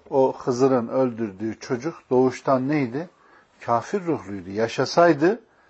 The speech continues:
o anne babası salihlerden de ona ne yapacak? Zarar verecekti.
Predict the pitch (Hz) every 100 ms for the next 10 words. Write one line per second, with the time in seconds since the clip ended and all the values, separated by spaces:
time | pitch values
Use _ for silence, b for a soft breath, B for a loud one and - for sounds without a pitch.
0 | b b b - 151 175 - _ - 123
1 | 139 147 120 113 110 - - 117 117 113
2 | 104 113 110 110 143 120 107 127 117 127
3 | 147 123 120 151 170 b b _ - 117
4 | 160 202 139 98 - 87 _